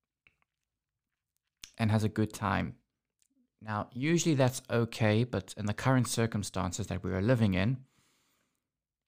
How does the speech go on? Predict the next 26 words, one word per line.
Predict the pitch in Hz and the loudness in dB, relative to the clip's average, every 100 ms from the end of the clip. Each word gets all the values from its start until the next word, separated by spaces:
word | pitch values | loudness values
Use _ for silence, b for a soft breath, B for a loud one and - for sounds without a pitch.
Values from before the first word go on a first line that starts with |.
| - - - | -20 -16 -2
that's | 135 170 | 0 6
not | 170 | 6
a | 127 | 6
good | 117 95 | 2 0
idea. | 87 82 65 - - _ _ _ _ _ _ _ _ _ _ _ | -2 -4 -8 -10 -16 _ _ _ _ _ _ _ _ _ _ _
Um, | 95 92 90 92 - b b b | -4 -2 0 -2 -6 b b b
obviously, | - 107 - 90 - _ | -4 -2 -2 -4 -6 _
the | 92 | -4
weather's | 98 104 98 92 | 0 0 0 -2
really | 101 101 110 110 104 | -2 2 4 4 4
nice | 101 101 104 | 4 4 4
outside. | 95 95 120 117 117 113 - b b b b b b b _ _ _ _ _ | 0 0 2 4 4 4 -2 b b b b b b b _ _ _ _ _
It | 127 | 0
is | 123 120 | 2 2
so | - 147 156 156 151 151 | 2 4 6 6 6 4
busy. | 139 131 104 92 92 _ _ _ _ - | 4 4 4 0 -2 _ _ _ _ -6
Um, | 107 104 104 | -2 -2 -2
one | - 151 | 0 2
of | 147 | 2
the, | 139 - | -2 0
one | 147 165 | 2 4
of | |
the | 143 | 2
girls | - 131 143 113 92 - | 2 4 6 6 2 0
that | 101 | 0
I | 98 98 | 0 0